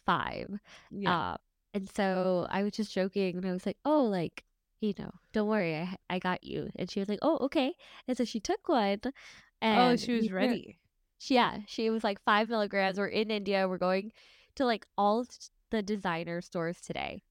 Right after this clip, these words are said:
Speaker 1: Like
Speaker 2: Uh-huh. This
Speaker 1: you
Speaker 2: is
Speaker 1: know,
Speaker 2: the
Speaker 1: the
Speaker 2: day to be on.
Speaker 1: Yeah.
Speaker 2: <laughs>
Speaker 1: And so, like, we're
Speaker 2: And
Speaker 1: in the, in the car,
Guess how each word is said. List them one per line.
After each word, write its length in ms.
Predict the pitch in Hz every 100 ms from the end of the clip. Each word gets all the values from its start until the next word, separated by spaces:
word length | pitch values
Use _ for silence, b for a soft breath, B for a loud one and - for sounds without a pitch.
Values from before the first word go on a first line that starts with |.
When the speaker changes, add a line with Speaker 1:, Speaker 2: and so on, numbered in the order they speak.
| _
Speaker 1:
Like 260 | 165 151 -
Speaker 2:
Uh-huh. 300 | 202 202 180 - _ _ _ _ _ _ _ _ _
This 220 | 247 -
Speaker 1:
you 80 | 247
Speaker 2:
is 20 |
Speaker 1:
know, 60 | 170
Speaker 2:
the 40 |
Speaker 1:
the 100 | 214
Speaker 2:
day 80 | 190
to 60 | 175
be 160 | 185
on. 240 | 180 156 - _ _ _ _ _ _ _ _
Speaker 1:
Yeah. 280 | - 208 240 - b b b b b b _
Speaker 2:
<laughs> 960 | 226 - 233 247 247 - 254 - 208 185 - -
Speaker 1:
And 200 | 311 330
so, 140 | 339
like, 200 | 339 330 269
we're 160 | 277
Speaker 2:
And 20 |
Speaker 1:
in 260 | 247 277 302
the, 460 | 311 285 269 262 -
in 100 | 269
the 80 | 277
car, 560 | - 247 220 196 208